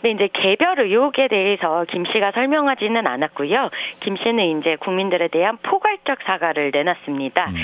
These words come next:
Speaker 1: 어, 대신에 이 국민의힘 선거대책위원회가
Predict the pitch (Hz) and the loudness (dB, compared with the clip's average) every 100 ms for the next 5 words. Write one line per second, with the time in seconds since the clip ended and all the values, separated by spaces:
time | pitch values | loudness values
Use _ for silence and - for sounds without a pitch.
0 | - - - 185 180 180 - 262 339 302 | -4 -6 -2 2 2 2 0 2 2 4
1 | 262 190 170 - 208 240 285 247 233 233 | 2 2 0 -2 -2 2 2 2 0 0
2 | 302 339 294 - 240 170 170 160 147 123 | 0 2 0 0 0 0 0 0 0 -2
3 | 143 143 | 0 -2